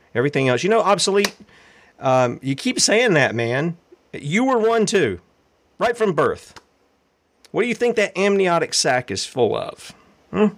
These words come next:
Yeah, go do your research and you'll find out different than, uh, mocking it and making fun of it, saying things that, uh, the Bible doesn't say about it.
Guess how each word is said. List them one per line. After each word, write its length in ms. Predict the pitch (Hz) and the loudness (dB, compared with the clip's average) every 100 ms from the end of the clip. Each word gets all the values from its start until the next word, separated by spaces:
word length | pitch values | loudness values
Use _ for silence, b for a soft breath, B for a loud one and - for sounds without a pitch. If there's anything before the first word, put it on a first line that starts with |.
| _ _ _ _ _ _ _ b b b b b b b _ _ _ _ _ - | _ _ _ _ _ _ _ b b b b b b b _ _ _ _ _ -12
Yeah, 120 | - | -10
go 200 | 82 127 | -4 -2
do 140 | 160 185 | 0 0
your 160 | 180 | 0
research 480 | 165 160 - 123 107 | 0 -2 0 -2 -2
and 100 | 107 | -4
you'll 100 | 110 | -4
find 320 | 104 123 120 | -2 0 0
out 260 | 117 107 98 | 0 -2 0
different 400 | 110 - 101 87 | -2 0 -4 -4
than, 320 | 101 98 95 | -6 -4 -4
uh, 100 | 98 | -4
mocking 480 | 95 110 107 107 98 | -2 0 -2 -2 -4
it 120 | 92 | -4
and 80 | 107 | -2
making 280 | 107 107 101 | -2 -2 -4
fun 220 | - 104 | -2 0
of 80 | 98 | 0
it, 100 | 95 | -2
saying 340 | - 110 110 | 0 0 0
things 360 | 107 110 101 98 | -2 -2 -2 -2
that, 320 | 101 87 - | -2 -2 0
uh, 280 | 95 90 87 - | 0 0 -2 -6
the 80 | 90 | 0
Bible 280 | 107 101 95 | 0 0 -4
doesn't 480 | 98 123 135 113 | 0 2 2 -2
say 260 | - 87 85 | -4 -4 -4
about 260 | 82 - | -6 -4
it. 120 | - | -6